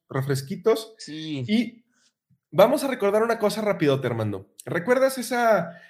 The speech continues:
Speaker 1: gran rivalidad que tuvimos el año pasado entre Max Verstappen y, y, y el hijo de tu patrón, güey?
Speaker 2: A Sir Lewis Hamilton.
Speaker 1: Sir Lewis Hamilton.
Speaker 2: <laughs>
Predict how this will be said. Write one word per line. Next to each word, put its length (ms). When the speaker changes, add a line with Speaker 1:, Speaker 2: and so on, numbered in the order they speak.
Speaker 1:
gran 260
rivalidad 520
que 100
tuvimos 400
el 80
año 160
pasado 680
entre 460
Max 480
Verstappen 640
y, 260
y, 440
y 40
el 240
hijo 220
de 80
tu 120
patrón, 360
güey? 200
Speaker 2:
A 200
Sir 320
Lewis 380
Hamilton. 600
Speaker 1:
Sir 360
Lewis 420
Hamilton. 540
Speaker 2:
<laughs> 220